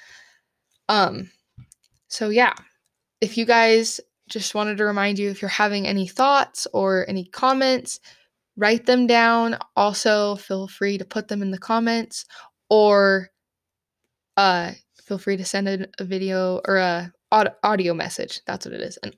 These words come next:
audio message. Um, and we can put it in the next podcast, because I know your classmates would probably love to hear your thoughts, um, as I know I would, and Faith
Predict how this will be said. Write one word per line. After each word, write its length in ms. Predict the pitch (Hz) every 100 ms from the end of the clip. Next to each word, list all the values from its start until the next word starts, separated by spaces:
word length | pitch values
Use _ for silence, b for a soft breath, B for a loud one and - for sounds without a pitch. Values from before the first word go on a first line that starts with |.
| -
audio 360 | 220 220 196 180
message. 540 | 185 185 - - - B B B B
Um, 240 | 202 180 185
and 120 | 214
we 100 | 202
can 200 | 202 196
put 160 | 220 214
it 80 | 214
in 100 | 208
the 80 |
next 260 | 202 202 -
podcast, 440 | 208 208 214 208
because 240 | - 220 196
I 80 | 196
know 260 | 202 202 -
your 160 | -
classmates 640 | 196 - 208 202 226 220 -
would 100 | 202
probably 280 | 220 202 202
love 220 | 202 196
to 100 | 214
hear 440 | 196 208 202 202 - B B B B B
your 160 | - 214
thoughts, 560 | - 214 214 - - - -
um, 400 | 202 190 - - _ _ _ _ _ - -
as 140 | 214
I 80 | 208
know 140 | 202
I 260 | 190 190 208
would, 400 | 202 202 202 196 -
and 440 | 196 185 180 180 _ _ _ _ _ _ _
Faith 560 | 202 190 180 - -